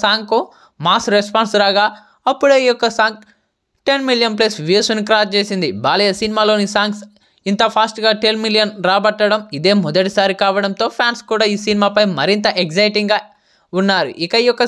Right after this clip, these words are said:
సినిమాలో కీలక పాత్రలో దునియా విజయ్, వరలక్ష్మి, శరత్ కుమార్ నటిస్తూ ఉన్నారు. ఇక మైత్రి మూవీ మేకర్స్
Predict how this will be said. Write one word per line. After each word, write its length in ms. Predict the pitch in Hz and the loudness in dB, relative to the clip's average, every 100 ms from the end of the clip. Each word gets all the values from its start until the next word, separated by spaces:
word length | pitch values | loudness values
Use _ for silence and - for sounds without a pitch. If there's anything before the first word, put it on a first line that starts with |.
| 240 | -2
సినిమాలో 340 | 269 262 254 | -4 0 2
కీలక 320 | 254 240 240 226 | 2 0 0 0
పాత్రలో 320 | 226 220 214 220 160 | 0 0 0 0 0
దునియా 240 | 170 214 202 | 0 0 0
విజయ్, 240 | 196 214 190 147 | 2 2 2 0
వరలక్ష్మి, 420 | 175 208 208 208 | 0 0 -2 -4
శరత్ 340 | 208 208 208 208 | 0 0 0 -2
కుమార్ 240 | 202 196 139 | 0 -2 -4
నటిస్తూ 420 | 131 180 - 190 180 | -2 -2 2 2 2
ఉన్నారు. 300 | 180 170 160 - _ _ 208 | 2 0 -2 -6 _ _ -4
ఇక 120 | 220 269 | -2 0
మైత్రి 280 | 285 277 262 247 | 0 0 -2 0
మూవీ 240 | 240 233 220 | 2 2 2
మేకర్స్ 340 | 220 220 214 | 0 0 -4